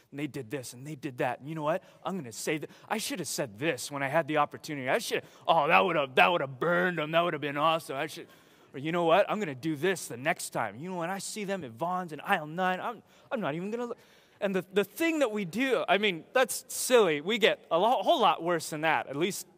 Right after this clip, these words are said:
I do. It's crazy where I'm, our minds go that nobody else knows.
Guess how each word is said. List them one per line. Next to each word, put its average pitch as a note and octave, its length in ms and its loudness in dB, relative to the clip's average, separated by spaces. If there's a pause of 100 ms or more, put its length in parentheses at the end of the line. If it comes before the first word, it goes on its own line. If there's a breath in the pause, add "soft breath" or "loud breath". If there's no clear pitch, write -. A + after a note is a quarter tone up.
(140)
I B3 140 0
do. F#3+ 340 -4 (1500)
It's - 160 -12
crazy C4+ 480 0
where F#3 160 4
I'm, E3+ 260 0
our E3+ 160 2
minds D#3 400 0
go C#3+ 200 0
that C3+ 140 -6
nobody A#3 360 2
else F#3 240 -2
knows. A#2+ 540 -8